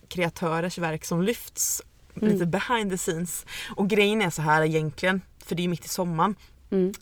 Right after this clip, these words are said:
Speaker 1: det stora släppet om vad det är, och jag tänker att skicka ut pressmeddelande och göra en grej av det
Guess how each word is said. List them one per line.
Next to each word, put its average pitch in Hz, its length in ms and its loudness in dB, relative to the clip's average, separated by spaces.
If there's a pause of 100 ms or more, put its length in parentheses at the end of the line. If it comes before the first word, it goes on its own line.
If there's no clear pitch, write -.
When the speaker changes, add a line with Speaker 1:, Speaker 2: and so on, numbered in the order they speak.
(160)
Speaker 1:
det 180 160 0
stora 175 400 0
släppet - 760 -4
om 170 320 0
vad 160 220 2
det 165 100 4
är, 196 360 6
och 180 60 2
jag 165 100 2
tänker 160 280 -2
att 156 80 -4 (100)
skicka 170 200 -4
ut 160 100 -6
pressmeddelande 180 800 0
och 170 60 2
göra 170 220 0
en 165 100 -2
grej 170 260 -2
av 202 140 0
det 175 140 -2